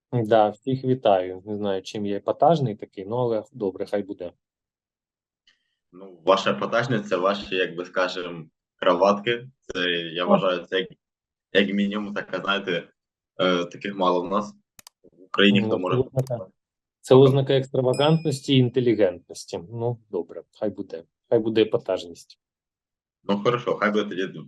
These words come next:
Speaker 2: тоді по-вашому, добре. Дивіться, тема сьогоднішнього нашого ефіру — це безпосередня роль українських, українських змі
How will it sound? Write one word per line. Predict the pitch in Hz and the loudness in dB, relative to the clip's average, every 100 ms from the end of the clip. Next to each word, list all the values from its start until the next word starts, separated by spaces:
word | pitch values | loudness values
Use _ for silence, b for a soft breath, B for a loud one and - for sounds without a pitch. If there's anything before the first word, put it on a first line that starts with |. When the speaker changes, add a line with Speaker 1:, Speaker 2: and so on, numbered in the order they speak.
| _ | _
Speaker 2:
тоді | 98 104 | -2 0
по-вашому, | 104 80 - 80 | 2 2 0 -6
добре. | 87 80 80 - _ _ _ _ | -4 -4 -6 -10 _ _ _ _
Дивіться, | 110 110 90 | 0 2 0
тема | - 131 117 | 2 2 2
сьогоднішнього | 107 104 101 104 95 | 0 -2 -2 -6 -2
нашого | 98 101 95 | -2 -2 -2
ефіру — | 90 - 147 135 - _ _ - | -2 0 -2 -2 -4 _ _ -2
це | 110 | 0
безпосередня | 101 104 - 90 110 92 | 0 -6 -6 0 0 0
роль | 95 110 90 - _ | -2 0 -2 -8 _
українських, | - 95 104 104 - 87 90 - | -8 0 2 0 -6 -6 -6 -4
українських | 90 - 98 - - - 76 _ _ - | -6 0 2 2 -4 -20 -20 _ _ -16
змі | 135 - | -16 -16